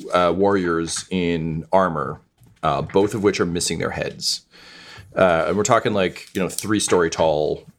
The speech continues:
statues. Um, beyond that, um, you can see, um, sort of, uh, there are some, uh, craggy mountain peaks, uh, in the distance, um,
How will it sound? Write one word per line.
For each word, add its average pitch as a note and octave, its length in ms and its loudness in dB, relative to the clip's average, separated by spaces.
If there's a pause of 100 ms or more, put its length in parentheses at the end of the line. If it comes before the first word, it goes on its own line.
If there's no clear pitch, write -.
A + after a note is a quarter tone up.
(140)
statues. - 600 -4 (220)
Um, D2+ 640 -2 (1800)
beyond C3 400 6
that, A#2+ 420 0
um, G2 500 4
you G#2 120 -8
can G#2 160 -4
see, G2+ 800 0
um, F2+ 840 2 (800)
sort A2 220 4
of, F#2+ 120 0
uh, F2 360 4
there F#2 200 2
are F#2 80 2
some, F2+ 400 -4
uh, E2 520 0 (640)
craggy G#2+ 380 2
mountain F2+ 340 -2
peaks, - 580 -4
uh, F#2+ 260 4
in F2 100 -2
the E2+ 60 -8
distance, G2+ 760 -2
um, E2 680 -2